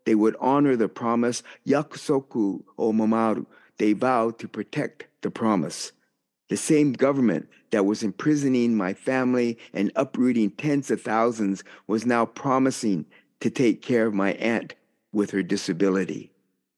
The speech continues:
Of course, there's a twist to this story. Uh, the authorities did take care of my aunt. She survived from nineteen forty-two until I got a phone call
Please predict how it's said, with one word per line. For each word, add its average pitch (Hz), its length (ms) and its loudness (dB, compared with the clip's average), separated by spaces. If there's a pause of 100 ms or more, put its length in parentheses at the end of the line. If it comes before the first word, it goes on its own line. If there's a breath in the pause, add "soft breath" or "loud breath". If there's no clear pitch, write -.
(1300)
Of - 140 -12
course, 139 380 0
there's 117 320 0
a 110 40 -2
twist - 680 -4
to 107 100 -2
this 95 160 0
story. 104 540 0 (1900 soft breath)
Uh, 110 160 0
the 120 140 2
authorities 131 680 0 (140)
did 143 320 2 (160)
take 92 240 -8
care 90 240 -2
of 87 100 -10
my 85 240 -6
aunt. - 380 -8 (180 soft breath)
She 120 220 0
survived 117 600 0
from 104 140 -4
nineteen 110 360 0
forty-two 120 760 2 (240 loud breath)
until 107 500 0
I 101 140 -2
got 104 400 0
a 101 180 -4
phone 127 460 0
call 85 420 -4